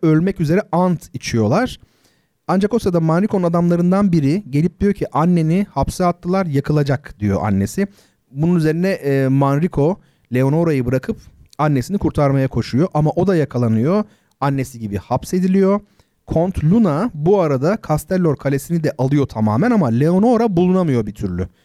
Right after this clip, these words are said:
Kaçmış tabii o arada. Birdenbire biz Leonora'yı sarayda görüyoruz. Yani Manrico'nun olduğu yere gelmiş gizlice. Manrico'nun annesi Azucena da orada.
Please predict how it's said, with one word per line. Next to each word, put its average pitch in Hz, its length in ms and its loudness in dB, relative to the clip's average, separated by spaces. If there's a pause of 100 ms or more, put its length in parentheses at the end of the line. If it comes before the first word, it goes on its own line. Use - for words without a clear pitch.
(140)
Kaçmış - 380 -4
tabii 104 180 -4
o 98 140 2
arada. 113 340 -2 (920)
Birdenbire 139 540 0
biz 151 220 0
Leonora'yı 147 480 2
sarayda 123 420 0
görüyoruz. 85 540 -6 (400)
Yani 139 320 0
Manrico'nun 143 640 2
olduğu 131 420 2
yere 120 220 0
gelmiş 92 340 -6
gizlice. 104 540 -4 (200)
Manrico'nun 131 760 0
annesi 127 520 0
Azucena 123 500 0
da 98 100 -4
orada. 98 540 -4